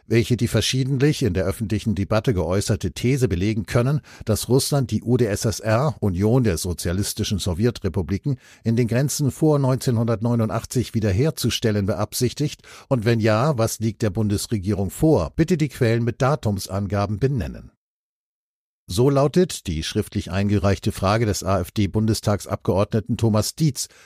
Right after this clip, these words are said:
auf die der Staatssekretär des Auswärtigen Amtes, Doktor Thomas Bagger, im Namen der Bundesregierung am ersten August wie folgt antwortete. Äußerungen des Präsidenten der Russischen Föderation, Wladimir Putin, wonach eine Wiederherstellung der Sowjetunion beabsichtigt wäre,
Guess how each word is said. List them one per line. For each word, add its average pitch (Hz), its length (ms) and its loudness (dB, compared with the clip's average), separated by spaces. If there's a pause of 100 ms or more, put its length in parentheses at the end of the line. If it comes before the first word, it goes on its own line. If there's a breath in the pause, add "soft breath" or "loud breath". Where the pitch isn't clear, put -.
auf - 140 0
die 143 140 0
der 123 140 4
Staatssekretär 139 840 0
des 123 200 0
Auswärtigen 107 520 0
Amtes, 143 460 0
Doktor 101 380 -2
Thomas 98 320 0
Bagger, 123 400 2 (280 loud breath)
im 104 140 0
Namen 98 240 0
der 87 80 0
Bundesregierung 117 840 2
am 85 120 -2
ersten 104 340 -2
August 92 500 0
wie 170 140 2
folgt - 480 -4
antwortete. 80 720 -4 (1040 soft breath)
Äußerungen 127 520 2
des 110 200 0
Präsidenten 107 560 0
der 98 80 2
Russischen 98 440 -2
Föderation, 101 840 0
Wladimir 82 340 0
Putin, 107 540 2
wonach 78 380 -2
eine 76 200 -4
Wiederherstellung 90 760 0
der 69 140 -4
Sowjetunion 87 760 0
beabsichtigt 92 680 -2
wäre, 92 240 2